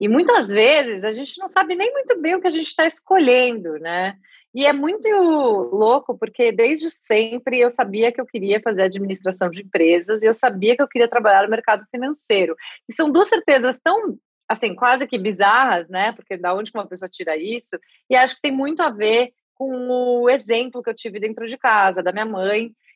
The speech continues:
é, que começou a carreira dela no mercado financeiro, né, depois da separação dela do meu pai, é, quando eu tinha mais ou menos uns oito, nove anos, né, eles separaram, eu tinha uns sete,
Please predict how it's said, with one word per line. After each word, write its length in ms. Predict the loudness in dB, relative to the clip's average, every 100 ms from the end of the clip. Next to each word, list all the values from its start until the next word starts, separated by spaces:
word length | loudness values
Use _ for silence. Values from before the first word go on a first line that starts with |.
| -4
é, 460 | -2 0 -2 -6 -8
que 100 | -12
começou 400 | -8 -6 -6 -4
a 40 | -2
carreira 300 | -2 -2 -2
dela 220 | 0 -2
no 140 | -4
mercado 320 | -10 -6 -6
financeiro, 840 | -8 -12 -12 -6 -2 0 -2 -6 -6
né, 300 | -2 0 0
depois 560 | -4 -2 2 4 2
da 100 | -2
separação 520 | -10 -8 -8 -8 -12 -14
dela 200 | -14 -14
do 80 | _
meu 140 | _ -6
pai, 440 | 0 2 0 -2 _ _ _ -6
é, 220 | -2 -2
quando 260 | -6 -8
eu 80 | -8
tinha 260 | -10 -10 -8
mais 200 | -6 -8
ou 40 |
menos 280 | -10 -12 -14
uns 380 | -16 -16 -20 -20 _
oito, 360 | 0 2 0
nove 320 | -2 -4 -2 -2
anos, 400 | 0 -2 -6 -8
né, 120 | -8
eles 140 | -8
separaram, 420 | -12 -6 -2 -2 -2
eu 60 |
tinha 180 | -10 -20
uns 100 | -6
sete, 480 | 0 0 0 -8